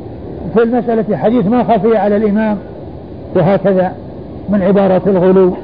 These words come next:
ويقابلها عبارة الجفا الذي لا يوقر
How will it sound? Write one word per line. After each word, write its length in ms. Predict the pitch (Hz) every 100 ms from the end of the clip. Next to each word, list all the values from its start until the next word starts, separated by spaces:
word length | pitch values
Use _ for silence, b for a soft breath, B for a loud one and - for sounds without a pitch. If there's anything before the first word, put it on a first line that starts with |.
| - - - - - - - - -
ويقابلها 680 | 247 294 269 233 240 302 247
عبارة 400 | 240 262 277 277 214
الجفا 400 | 240 214 180 180 - - - - - - - - - - - - - - 240
الذي 560 | 233 220 202 214 214 - - - - -
لا 300 | 180 277 285
يوقر 460 | 247 220 214 202